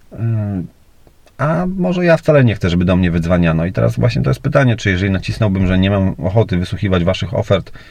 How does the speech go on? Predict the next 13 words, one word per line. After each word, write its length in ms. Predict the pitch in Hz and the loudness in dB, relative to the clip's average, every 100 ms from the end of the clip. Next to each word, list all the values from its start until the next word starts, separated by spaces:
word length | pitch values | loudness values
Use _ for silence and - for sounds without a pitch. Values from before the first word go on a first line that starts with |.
| - - | -18 -4
to 100 | 98 | -2
oni 100 | 95 | -2
przestaliby 460 | 87 - 110 120 | -4 0 2 4
do 120 | 123 | 4
mnie 160 | 127 127 | 4 2
dzwonić, 460 | 113 131 151 170 - - - - _ - - | 2 2 2 0 -8 -18 -20 -20 _ -20 -4
czy 140 | 139 | 0
nie? 240 | 104 71 - - - - - - - | 2 0 -4 -14 -20 -20 -20 -20 -14
Yy, 100 | 98 113 110 110 98 - - - | -8 -6 -4 -4 -6 -12 -14 -2
ja 280 | 107 135 - | 2 4 2
osobiście 460 | 117 110 123 120 | 2 4 2 2
stoję 300 | 113 120 117 | 0 2 2
na 440 | 107 101 98 98 | 2 0 0 0